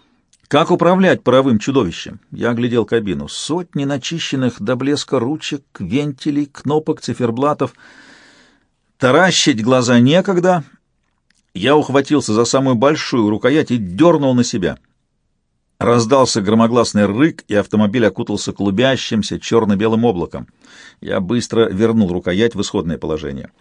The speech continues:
В течение следующей минуты, орудуя ручками и рукоятями, я продул дымовую трубу паром, включил и выключил дворники, свет в салоне, радио, магнитофон.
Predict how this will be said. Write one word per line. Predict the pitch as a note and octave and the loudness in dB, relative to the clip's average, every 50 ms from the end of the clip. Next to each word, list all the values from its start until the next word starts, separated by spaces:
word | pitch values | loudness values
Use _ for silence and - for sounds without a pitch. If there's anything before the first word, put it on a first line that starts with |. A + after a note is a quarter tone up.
| _ _ _ _ _ _ _ _ _ _ _ _ _ _ _ _ _ _ | _ _ _ _ _ _ _ _ _ _ _ _ _ _ _ _ _ _
В | - - | -8 -6
течение | A2 G#2 - D#3 D#3+ E3 D#3+ | -4 0 2 2 2 2 2
следующей | - - D#3+ E3+ D#3+ D3 - - D3 | 2 2 4 4 4 2 2 2 2
минуты, | C3 C3 C3+ D#3 F3 F3 E3+ D#3 | 2 2 2 0 0 0 2 2
орудуя | A2+ A#2+ A#2+ C3+ D#3 D#3 C3 C3 B2 B2 | 2 4 4 2 2 2 2 2 2 2
ручками | C#3 C3 - - - A#2+ G#2+ G#2+ | 0 -2 -4 -4 0 2 2 2
и | F#2 G#2 | 2 0
рукоятями, | A2 A2 - G#2+ G#2 A2 C#3 D3+ - - A#2+ A2+ | -2 0 0 0 2 2 2 0 0 0 2 2
я | G#2+ G2+ F#2+ G2 A#2 A#2+ A2+ | 2 2 2 2 2 0 0
продул | - - G#2+ A#2 B2 A#2+ A#2 B2+ A#2 G#2 F#2+ | 0 2 2 4 4 4 2 2 0 0 0
дымовую | F2 G#2+ G#2 G#2 G#2 G#2 G2+ F#2+ | 0 2 2 2 2 2 0 0
трубу | G2+ G#2 G#2 G2 F#2+ | 0 -2 -2 -2 -4
паром, | F2 - C3+ D3 E3 D#3+ D#3 D3+ C#3 | -2 0 2 2 2 2 2 0 -2
включил | - - A2 G#2+ G#2+ - - A#2 G#2+ | -4 -4 -4 -4 -2 -2 -2 -2 0
и | G#2 | 0
выключил | G#2 G#2 - - E2+ - - F2+ | -2 -2 -4 -6 -8 -8 -6 -8
дворники, | D#2+ D#2 F2 C3+ E3 D#3+ D3+ D3 C#3 - - B2+ A#2+ | -6 -4 -2 0 0 0 -2 -4 -8 -8 -6 -6 -6
свет | - - - C3 D3 - | -6 -4 -4 -4 -4 -4
в | - | -4
салоне, | - C3+ B2+ B2+ B2+ B2+ G#2+ F#2+ | -4 -4 -2 -2 0 0 0 2
радио, | A#2 D3 D3+ C#3 C3 B2 | 2 2 0 0 -2 -2
магнитофон. | G#2 F#2+ F#2+ G2 G2+ F#2 G2 F#2 - C#3 C#3+ C3+ B2 | 0 0 0 -2 -2 -2 -2 -2 -2 -2 -2 -2 -4